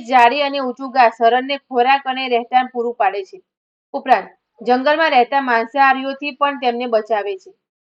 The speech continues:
આઠ, જંગલમાં વૃક્ષોના મુગટથી રચાતી જુદી જુદી આડી હરોળને શું કહે છે?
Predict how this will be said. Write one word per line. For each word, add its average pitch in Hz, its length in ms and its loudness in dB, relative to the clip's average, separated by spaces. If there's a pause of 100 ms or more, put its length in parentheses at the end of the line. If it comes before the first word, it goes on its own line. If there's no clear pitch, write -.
(460)
આઠ, 190 200 -8 (400)
જંગલમાં 311 520 0
વૃક્ષોના 285 420 -4
મુગટથી 254 560 -6 (140)
રચાતી 262 400 -2
જુદી 247 280 -10
જુદી 285 260 -8
આડી 240 260 2
હરોળને 262 400 -4
શું 302 200 -12
કહે 233 280 -2
છે? 220 200 -8